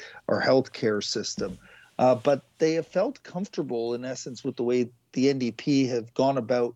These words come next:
doing things. Clearly, this poll shows that David Eby has confidence in those voters. Kevin Falcon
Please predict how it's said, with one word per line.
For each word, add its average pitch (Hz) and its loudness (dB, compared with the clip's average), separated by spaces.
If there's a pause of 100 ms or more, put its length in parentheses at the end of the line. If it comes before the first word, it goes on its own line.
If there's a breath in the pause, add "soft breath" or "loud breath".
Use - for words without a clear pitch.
(120)
doing 170 4
things. - -10
Clearly, 180 4
this 131 0
poll 123 0
shows 135 -2
that 120 -10
David 120 -2
Eby 113 -2
has 110 -6
confidence 127 -2
in 104 -2
those 95 -4
voters. 151 4
Kevin 233 2
Falcon 139 -2